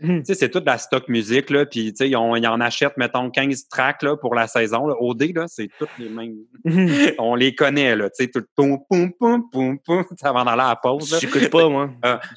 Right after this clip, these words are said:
Speaker 2: c'est tout le temps les mêmes chansons stock music, mais clairement, il y a un compositeur, là, qui fait la musique pour RuPaul, là.
Speaker 1: Ouais.
Speaker 2: Parce qu'il y a des cues musicales, il y a des effets sonores, il y a... Moi, je suis... que c'est, je remarque le son tout le temps,
Speaker 1: T'as-tu
Speaker 2: là,
Speaker 1: eu
Speaker 2: puis
Speaker 1: un
Speaker 2: je suis comme
Speaker 1: masterclass, RuPaul ?
Speaker 2: Comment ?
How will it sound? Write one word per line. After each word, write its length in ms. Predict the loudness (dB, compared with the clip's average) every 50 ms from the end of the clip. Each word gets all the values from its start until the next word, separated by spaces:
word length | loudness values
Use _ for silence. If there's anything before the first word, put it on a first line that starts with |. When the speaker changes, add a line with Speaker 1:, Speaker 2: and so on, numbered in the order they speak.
| -10 -4
Speaker 2:
c'est 160 | -2 0 2
tout 80 | 2
le 80 | 2 2
temps 100 | 2 2
les 80 | 4 2
mêmes 140 | 2 2
chansons 360 | 2 2 0 0 2 2 0 0
stock 300 | 0 0 -2 -2 0 0
music, 340 | -2 -2 2 2 0 0 -2 _ _ _ _ _ _ _
mais 180 | -2 0 0 0
clairement, 400 | 2 2 2 2 2 2 2 2
il 80 | 2 2
y 20 |
a 60 | 2
un 60 | 2
compositeur, 760 | 0 0 -2 -2 -2 -4 -8 -8 -6 -2 0 2 2 2 2 0
là, 140 | 0 -2
qui 300 | -4 -4 -10 -10 -10 -10
fait 240 | -8 -4 0 0 2
la 120 | 2 2 2
musique 440 | 0 0 -2 0 0 -2 -2 -2 -4
pour 220 | -6 -6 -6 -6 -6
RuPaul, 500 | -4 -4 -2 0 2 2 2 2 0 0
là. 120 | -4 -6 -6 -2
Speaker 1:
Ouais. 240 | 0 2 2 2 2
Speaker 2:
Parce 180 | 0 -4 -2 0
qu'il 360 | 0 0 2 2 0 0 2
y 60 | 2
a 60 | 2
des 160 | 2 0 -2 -4
cues 280 | -4 -8 -4 -2 0
musicales, 680 | 0 0 0 -2 -4 -8 -4 -2 0 2 2 2 2 2
il 40 | 2
y 40 | 2
a 60 | 2
des 280 | 2 0 -2 0 -2 -2
effets 200 | -2 -2 -4 -4
sonores, 420 | -2 -4 -2 0 0 0 0 0 0
il 60 | -2
y 80 | -2 -4
a... 40 | -4 _ _ _ _ _ _ -6
Moi, 100 | -4 -4
je 60 | -4
suis... 200 | -6 -12 -14 -18 _ -20 -20 -20 -20 -20 -16 -12
que 100 | -12 -12
c'est, 220 | -10 -6 -6 -4
je 120 | 0 0 -2
remarque 300 | 0 0 -2 -2 -2 -2
le 100 | -4 -4
son 140 | -2 -4
tout 60 | -6 -6
le 20 |
temps, 80 | -6 -6
Speaker 1:
T'as-tu 220 | -6 -4 -2 2
Speaker 2:
là, 60 | 4 4
Speaker 1:
eu 20 |
Speaker 2:
puis 20 |
Speaker 1:
un 80 | 6 4
Speaker 2:
je 0 |
suis 40 | 4
comme 100 | 4 2
Speaker 1:
masterclass, 1000 | 0 0 0 0 0 0 0 2 2 2 4 4 2 0 -2 -6 -12 -14 -14 -8 -6
RuPaul ? 440 | -6 -2 0 0 0 0 0 -4 -8 _ _ _ _ _ _ _ _ _ _ _ _ _ _ _ _ _ -6 -2
Speaker 2:
Comment ? 420 | 0 0 0 0 -2 -4 -6